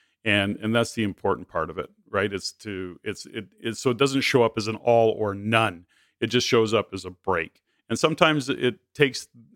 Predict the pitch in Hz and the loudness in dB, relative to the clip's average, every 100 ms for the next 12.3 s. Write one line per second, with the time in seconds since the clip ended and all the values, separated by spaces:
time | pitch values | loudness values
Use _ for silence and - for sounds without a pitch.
0 | - 120 117 113 117 131 127 113 113 - | -6 -2 0 2 0 2 -2 -2 -2 2
1 | 123 147 110 104 104 101 117 127 113 104 | 4 4 2 0 -4 -6 -2 0 2 2
2 | 113 117 123 113 113 110 _ _ _ 113 | 2 4 2 2 0 -2 _ _ _ -2
3 | 107 120 110 110 101 101 110 110 113 107 | 0 -2 0 0 0 2 4 6 6 4
4 | 101 101 - 104 113 - 120 104 92 90 | 4 0 2 2 4 2 0 0 -2 -2
5 | 82 113 95 95 _ 104 101 98 117 127 | -4 -6 -8 -10 _ -8 -6 -4 -2 -2
6 | 113 87 - _ _ - 117 120 151 135 | -2 -10 -14 _ _ 0 2 4 2 0
7 | 127 - 120 110 101 123 147 135 131 113 | 0 4 6 4 2 -2 -2 -2 0 2
8 | 113 113 98 101 107 98 135 139 110 110 | 2 2 2 -2 -2 -2 2 4 4 -2
9 | - - 135 - 120 104 110 - 104 117 | -2 2 2 2 0 2 0 2 4 4
10 | 117 101 98 92 101 101 101 98 117 110 | 4 0 -4 -6 -8 -10 -6 2 4 4
11 | 101 90 _ _ _ - 113 - 104 - | 0 -4 _ _ _ -10 -4 -2 -2 -2
12 | 98 95 | -6 -6